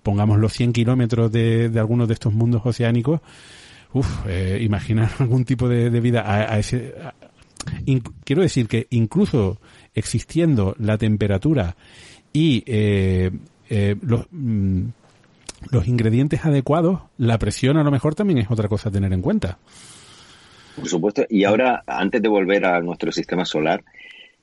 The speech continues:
Speaker 2: eh, me he acordado de un tipo de mundo hipotético que para los escritores de ciencia ficción, o bueno, simplemente para cualquier espacio trastornado nos puede dejar volar la imaginación,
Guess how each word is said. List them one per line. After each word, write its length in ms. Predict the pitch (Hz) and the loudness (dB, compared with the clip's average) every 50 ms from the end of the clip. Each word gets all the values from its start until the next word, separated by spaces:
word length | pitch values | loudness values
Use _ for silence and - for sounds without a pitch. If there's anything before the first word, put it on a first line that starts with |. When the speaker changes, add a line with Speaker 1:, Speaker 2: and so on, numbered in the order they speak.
| _ - | _ -2
Speaker 2:
eh, 360 | 98 90 85 82 80 80 78 | 0 2 4 4 2 2 2
me 140 | 80 87 95 | 2 0 0
he 20 | |
acordado 540 | 110 - 131 127 117 113 117 120 123 117 107 | 0 2 0 0 2 2 2 2 2 0 0
de 40 | 104 | 0
un 120 | 107 98 | 0 0
tipo 280 | 110 107 95 - 110 101 | -2 -4 -2 -2 0 0
de 100 | 95 92 | 0 0
mundo 220 | 98 104 104 98 | 0 2 2 2
hipotético 720 | 90 - 87 82 - - 92 107 - 107 104 - 143 151 | 0 0 -2 -2 0 0 -2 0 0 -2 0 0 -2 -2
que 200 | 139 - 87 80 | 0 -2 -2 -2
para 500 | 80 - 78 76 73 73 73 73 73 73 | -2 -2 -2 -2 0 0 0 0 -2 -2
los 160 | 73 76 - - | -4 -6 -10 -10
escritores 500 | - - - 76 - - 82 98 101 92 | -12 -6 -6 -4 -2 0 0 0 2 0
de 80 | 92 | -2
ciencia 300 | - - 92 87 - 87 | -2 -4 -4 -2 -4 -4
ficción, 760 | - 92 85 - - - 90 85 87 87 90 95 95 90 - - _ | -2 -2 -4 -4 -4 0 0 2 2 2 2 0 -2 -2 -4 -8 _
o 180 | - - 76 71 | -6 -4 -4 -2
bueno, 220 | 76 85 98 87 | 0 -2 -2 -2
simplemente 480 | - - 73 76 76 76 73 - 80 76 | -4 -6 -6 -6 -6 -6 -4 -4 -4 -4
para 420 | - - 71 71 71 69 69 69 67 - | -2 -2 -2 0 0 0 -2 -4 -4 -4
cualquier 320 | - 73 73 - 82 80 | -6 -6 -4 -2 -2 -4
espacio 340 | 80 - - 80 - - 78 | -2 -2 -2 -2 -2 -2 -2
trastornado 600 | - 82 78 73 - - 80 76 76 78 78 78 71 | -2 -2 -4 -4 -4 -4 -4 -2 -2 0 0 -2 -2
nos 160 | 73 - - | -4 -8 -4
puede 240 | - 82 80 80 80 | -2 0 2 2 2
dejar 340 | 80 78 76 - 80 78 | 0 0 -2 -4 -6 -4
volar 300 | 73 78 78 78 80 80 | -2 0 0 0 0 0
la 100 | 80 78 76 | -2 -4 -4
imaginación, 640 | 76 78 76 - 78 73 - - 85 98 123 - | -6 -8 -8 -4 -4 -4 -2 0 0 0 0 -2